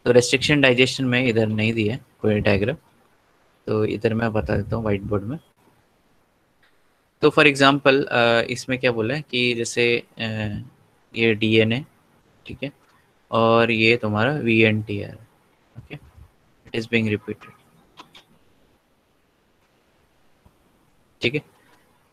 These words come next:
जैसे ये one, two, three, four, five, six, six time repeated है, ठीक है? और, अ, ये आपका हो सकता है fifty nucleotide लॉन्ग है,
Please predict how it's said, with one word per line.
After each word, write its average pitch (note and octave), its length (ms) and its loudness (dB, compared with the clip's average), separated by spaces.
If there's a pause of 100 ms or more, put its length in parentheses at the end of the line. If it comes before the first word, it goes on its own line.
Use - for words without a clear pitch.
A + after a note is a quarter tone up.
जैसे A#2+ 260 4
ये C3 320 6
one, B2 500 2 (180)
two, B2 420 -2 (180)
three, A#2+ 540 -4
four, A2+ 560 -2
five, A2 360 0
six, - 300 -6
six - 300 -2
time C#3 220 2
repeated A2+ 480 -2
है, A2 100 -16 (220)
ठीक G#2+ 140 -6
है? D3+ 100 -8 (1000)
और, A2 440 2
अ, A2 480 0
ये A#2 580 2
आपका A2 360 -6
हो A2+ 220 -8
सकता G#2+ 320 -4
है E3 60 -4 (760)
fifty C#3 420 2
nucleotide A#2 580 2
लॉन्ग G2+ 260 -8
है, A2 140 -20